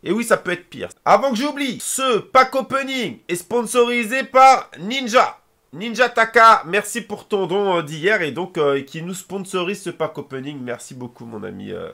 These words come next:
merci beaucoup. Alors, cette semaine, on a triple expérience. Ça, c'est pas mal, hein. Ça, c'est parce qu'on va pouvoir faire monter nos joueurs. Euh, donc ça, c'est très bien, par contre. Ah, voilà, merci, F C Porto. Alors, les amis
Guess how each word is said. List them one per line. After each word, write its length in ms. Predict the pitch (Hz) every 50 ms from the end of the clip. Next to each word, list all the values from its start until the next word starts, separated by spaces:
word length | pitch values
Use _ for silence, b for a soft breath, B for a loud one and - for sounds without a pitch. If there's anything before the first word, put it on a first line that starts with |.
| - -
merci 260 | 117 147 156 - -
beaucoup. 300 | 165 147 - - - - _ _ b b b b b b b -
Alors, 240 | 240 247 220 180 -
cette 240 | - 247 233 -
semaine, 480 | - 269 277 285 285 269 220 170 123 - -
on 180 | - 165 190 208
a 120 | 214 185
triple 440 | - - - - 285 277 226 - 254
expérience. 640 | 262 - - - 247 233 220 240 220 185 147 - -
Ça, 100 | 208 214
c'est 140 | 214 240 226
pas 180 | - 214 185
mal, 200 | 151 120 95 104
hein. 60 | 123 -
Ça, 80 | - 180
c'est 40 | 175
parce 200 | 226 240 233 -
qu'on 140 | 196 180
va 100 | 180 180
pouvoir 240 | 175 - 190 185 -
faire 160 | - 208 185
monter 300 | 196 196 214 214 - 220
nos 160 | 208 208 208 180
joueurs. 480 | 151 165 190 214 226 240 214 135 b b b b b b -
Euh, 80 | 107
donc 160 | 110 135 143 -
ça, 140 | - 226
c'est 180 | 220 - 170 -
très 220 | - - 214 220
bien, 180 | 190 185 220 226
par 220 | 226 - 175 -
contre. 280 | - 165 175 202 - - _ _ _ _
Ah, 200 | - 180 220 220 220
voilà, 300 | 226 220 214 214 202 165
merci, 960 | 175 202 220 - - - - - 247 269 285 294 302 302 302 285 277 262 240 214
F 60 | -
C 160 | - - 214
Porto. 760 | 208 - 196 190 - - _ _ _ - 165 180 175 147 107 B B B B B B -
Alors, 260 | 226 254 277 233 170
les 200 | 160 208 240 214
amis 320 | 262 254 262 247 185 -